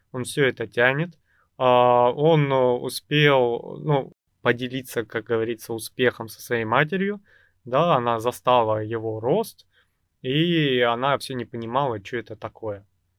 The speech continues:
Ну, ш-, чем ты занимаешься? Он пытался ей объяснить, и, говорит, она не поняла, пока я не привел аналогию, что смотри,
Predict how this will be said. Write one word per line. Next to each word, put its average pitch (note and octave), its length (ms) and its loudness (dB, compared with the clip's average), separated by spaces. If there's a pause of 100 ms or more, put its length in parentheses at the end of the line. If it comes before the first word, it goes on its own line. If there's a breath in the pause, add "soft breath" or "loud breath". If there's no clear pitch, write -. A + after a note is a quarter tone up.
(180)
Ну, A2+ 240 -10
ш-, A2 220 -14
чем D3 240 0
ты C3 100 -8
занимаешься? B2 640 -4
Он A2 80 -10
пытался C#3+ 420 -2
ей C3+ 160 -2
объяснить, C3 480 -8
и, C#3+ 40 -2
говорит, B2 260 2
она B2 160 -2
не B2 120 -6
поняла, C3+ 480 0
пока A#2 300 -2
я A#2 100 0
не A2+ 100 -10
привел A#2+ 420 -2
аналогию, A2+ 560 -2
что G#2+ 220 -12
смотри, A#2+ 460 -6